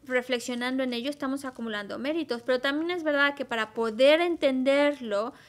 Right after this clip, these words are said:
ver con claridad cómo es que nos aferramos a ese yo, cómo exi-,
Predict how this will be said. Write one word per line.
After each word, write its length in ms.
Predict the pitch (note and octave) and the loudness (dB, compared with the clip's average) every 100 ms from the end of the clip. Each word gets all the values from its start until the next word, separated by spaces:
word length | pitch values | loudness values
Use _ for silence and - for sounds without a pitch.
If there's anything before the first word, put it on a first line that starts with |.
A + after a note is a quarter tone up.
| _ | _
ver 420 | A3 C4 C#4+ D#4 - _ - | 2 6 6 4 -4 _ -2
con 200 | C#4 C4 | 0 0
claridad 520 | C4+ B3+ B3 B3 B3 | 2 2 4 2 0
cómo 300 | - E4+ E4+ | 2 4 4
es 80 | D4 | 2
que 100 | C4+ | -2
nos 180 | A#3+ A#3 | -6 -6
aferramos 600 | A3+ A#3 A3+ A#3 A#3 A#3+ | -6 -6 -2 -2 -4 -6
a 60 | |
ese 200 | A#3 A#3 | -8 -4
yo, 200 | A3 A#3 - - - - | -2 -2 -6 -18 -10 4
cómo 400 | D4 E4+ E4+ D#4 - | 6 6 4 2 -4
exi-, 540 | A#3 B3 - C#4+ - | -6 -4 -4 -4 -6